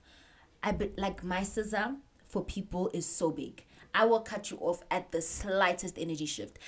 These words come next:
And I don't necessarily mean that, like, you know, if we're not seeing eye to eye about something, I'm gonna cut you off. No. If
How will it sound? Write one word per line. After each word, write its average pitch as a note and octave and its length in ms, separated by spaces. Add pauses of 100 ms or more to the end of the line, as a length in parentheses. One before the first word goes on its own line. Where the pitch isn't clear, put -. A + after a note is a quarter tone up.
(240)
And G#3 300
I G#3 100
don't A3+ 200
necessarily G3 440
mean F3 160
that, D#3+ 140
like, D3+ 200
you D#3 60
know, D#3 140
if D#3 240
we're D3+ 320
not D3+ 340 (400)
seeing D#3+ 380
eye C#3 140
to - 200
eye C#3+ 100
about C3+ 240
something, C3+ 380
I'm C3 120
gonna C3 200
cut C#3+ 240
you - 80
off. C3+ 120
No. C#3 180 (320)
If G#3 180